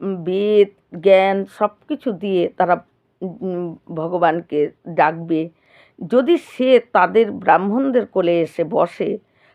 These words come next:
তাহলে আমি সব কিছু ছেড়ে দেব, আমি কোনো স-, উম, সাধু, সন্ত, বৈষ্ণবকে সেবাও দেব না, পুজোও করব না। আর যদি আমার ডাকে সে আমার কোলে আসে, তাহলে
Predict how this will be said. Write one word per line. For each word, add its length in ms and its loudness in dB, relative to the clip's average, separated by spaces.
তাহলে 520 0
আমি 300 2
সব 220 -8
কিছু 200 -8
ছেড়ে 300 -4
দেব, 300 -4
আমি 200 -2
কোনো 280 -4
স-, 240 -16
উম, 300 -4
সাধু, 380 -2
সন্ত, 380 -2
বৈষ্ণবকে 680 -4
সেবাও 460 2
দেব 260 -2
না, 180 0
পুজোও 500 -2
করব 380 -4
না। 260 -10
আর 200 2
যদি 500 4
আমার 480 2
ডাকে 320 0
সে 280 0
আমার 280 0
কোলে 380 0
আসে, 360 -4
তাহলে 520 4